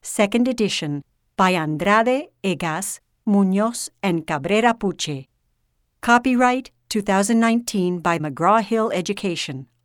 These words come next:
All rights reserved. Capítulo nueve. Buen provecho.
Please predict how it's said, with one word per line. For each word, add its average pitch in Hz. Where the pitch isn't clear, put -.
All 262
rights 226
reserved. 151
Capítulo 277
nueve. 147
Buen 285
provecho. 165